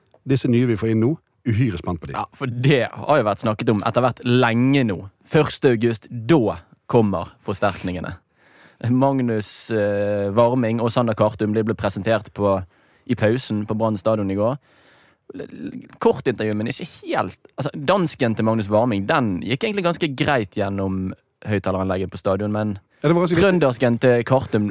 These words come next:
Speaker 2: jeg må si at jeg slet litt med å
Speaker 1: Jeg slet med begge to, faktisk, for helt ærlig. Og det virket så, øh, Brann-spikeren Remi Taule sleit litt med begge to, han, for han var veldig sånn, «Ja, mm, OK, den er grei. Takk, eh, takk for det svaret», liksom. Så jeg, men, eh,
Speaker 2: Men jeg vet egentlig ikke hvor mye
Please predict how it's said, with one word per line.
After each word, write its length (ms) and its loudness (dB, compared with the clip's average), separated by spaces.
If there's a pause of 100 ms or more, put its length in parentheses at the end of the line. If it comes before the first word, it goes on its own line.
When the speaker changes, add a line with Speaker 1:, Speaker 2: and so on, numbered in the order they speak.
(140)
Speaker 2:
jeg 100 2
må 120 4
si 80 -2
at 140 -2
jeg 140 0
slet 200 2
litt 180 -6
med 120 2
å 440 0 (320)
Speaker 1:
Jeg 140 4
slet 160 2
med 80 2
begge 160 2
to, 160 2
faktisk, 260 -6
for 60 0
helt 100 0
ærlig. 240 2
Og 160 0
det 100 0
virket 220 -2
så, 80 2
øh, 460 0 (120)
Brann-spikeren 520 0
Remi 180 2
Taule 380 0 (580)
sleit 280 2
litt 140 -2
med 120 0
begge 180 4
to, 140 2
han, 160 2
for 100 -2
han 140 2
var 80 0
veldig 160 2
sånn, 160 -2
«Ja, 160 4
mm, 260 0
OK, 120 -2 (120)
den 160 2
er 60 2
grei. 160 0 (100)
Takk, 280 -4
eh, 180 -6 (400)
takk 100 2
for 100 0
det 120 2
svaret», 260 0
liksom. 260 -6
Så 120 -2
jeg, 220 2 (580)
men, 240 4
eh, 500 2
Speaker 2:
Men 140 2
jeg 80 2
vet 240 2
egentlig 320 0
ikke 160 0
hvor 80 6
mye 560 2